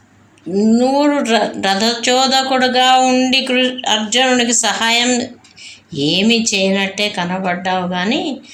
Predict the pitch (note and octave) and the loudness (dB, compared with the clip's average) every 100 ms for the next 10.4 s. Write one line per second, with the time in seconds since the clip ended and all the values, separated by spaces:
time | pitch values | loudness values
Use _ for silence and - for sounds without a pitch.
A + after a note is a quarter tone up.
0 | - - - - G3+ G3 F#3+ F#3+ F#3 F#3+ | -20 -18 -8 -4 -2 -4 -4 -6 -4 -4
1 | G3+ F3 F3 G3+ G#3 G3 E3+ - - A3+ | -4 -2 -2 -2 -2 -2 -4 -6 -6 -6
2 | F#3+ F#3 - B3+ B3+ B3+ B3 B3 B3+ B3 | -4 -4 -2 -2 0 0 2 2 0 -2
3 | B3+ B3 A#3 G#3 A3 B3 B3 A#3+ A#3+ A#3+ | -2 -2 0 -2 -2 -2 0 -2 -2 -4
4 | A#3 - A#3+ A#3+ A#3+ A#3 A3 A#3 A#3+ A3+ | -4 -2 0 0 0 0 0 0 0 -2
5 | F3+ A3 A#3 A3+ A3 G#3 A#3 A3+ A3+ A3+ | -2 0 0 0 -4 -4 -2 0 0 0
6 | A3+ G#3 G3 G#3 G#3+ G#3 G#3 G3+ G3+ G#3+ | 0 0 0 0 -2 -2 -4 -4 -4 0
7 | A3 B3 D#4+ B3 - - - - - - | 0 2 0 -2 -6 -16 -20 -20 -20 -20
8 | _ D#3+ E3 F3+ F3+ F#3 F3+ F3 F3+ - | _ -4 -2 0 -2 -4 -4 -4 -4 -6
9 | - - - _ - E3 F#3 G#3 G#3 G3+ | -10 -12 -20 _ -8 0 2 2 0 0
10 | G3+ G3 G3 | -2 -2 -2